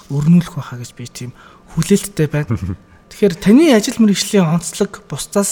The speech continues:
Speaker 1: ялгарх онцлог юу вэ? Яагаад загас судлаач болохоор сонголтыг хийсэн бэ гэдэг асуултаас яриагаа өргөжлүүлээ.
Speaker 2: За.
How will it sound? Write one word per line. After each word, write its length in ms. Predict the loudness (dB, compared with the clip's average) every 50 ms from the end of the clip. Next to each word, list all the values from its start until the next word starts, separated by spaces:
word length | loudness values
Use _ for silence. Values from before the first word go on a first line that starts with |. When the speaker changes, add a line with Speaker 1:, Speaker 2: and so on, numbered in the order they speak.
| -6 -6
Speaker 1:
ялгарх 300 | -8 -8 -10 -10 -10 -8
онцлог 340 | -8 -8 -10 -10 -12 -12 -10 -8
юу 240 | -8 -8 -6 -8 -8
вэ? 160 | -10 -10 -14 -18 -20 -20 _ -6
Яагаад 480 | -2 0 0 2 0 0 -2 -4 -6 -10
загас 300 | -8 -8 -8 -8 -8 -10
судлаач 420 | -10 -12 -12 -12 -12 -12 -12 -14 -16
болохоор 340 | -20 -20 -16 -12 -12 -12 -12 -14 -18 -20 -20 -20 -20 _ _ _ _ -14
сонголтыг 500 | -12 -10 -8 -10 -10 -12 -10 -8 -8 -8
хийсэн 460 | -8 -10 -14 -12 -10 -8 -4 -4 -4 -4
бэ 140 | -4 -8
гэдэг 320 | -10 -14 _ _ -20 -20 -20 -20 _ _ -20 -20 -20 -20 -14
асуултаас 480 | -12 -12 -12 -12 -14 -18 -18 -18 -16 -14 -12
яриагаа 320 | -10 -10 -10 -12 -14 -16
өргөжлүүлээ. 480 | -16 -14 -12 -12 -14 -14 -18 -20 -20 -20 _ _ _ _ _ -14 -14 -14
Speaker 2:
За. 160 | -14 -14 -16